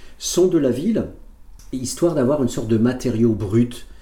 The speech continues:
euh, venant de l'extérieur, euh, euh, enregistrer un colloque de sciences sociales, euh, effectuer des micro-trottoirs, euh,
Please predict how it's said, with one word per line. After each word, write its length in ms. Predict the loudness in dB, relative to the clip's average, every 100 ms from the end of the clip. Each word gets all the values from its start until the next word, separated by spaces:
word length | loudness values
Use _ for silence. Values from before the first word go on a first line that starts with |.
| -16 -12 -8
euh, 120 | -6
venant 340 | -2 0 2 2
de 80 |
l'extérieur, 720 | 0 -2 -4 -4 -2 -2 -4 -4
euh, 220 | -6 -8 -10 -12 -12 -10
euh, 120 | -8
enregistrer 580 | -6 -4 -4 -6 -4 -6
un 60 |
colloque 320 | -4 -2 -2
de 80 | -4
sciences 260 | -4 -6 -6
sociales, 640 | -6 -4 -4 -4 -6 -8 -10 -14 -12
euh, 380 | -6 -4 -4 -4
effectuer 540 | -6 -6 -6 -4 -2
des 140 | -2 -6
micro-trottoirs, 880 | -6 -6 -4 -4 -2 0 0 0
euh, 140 | -4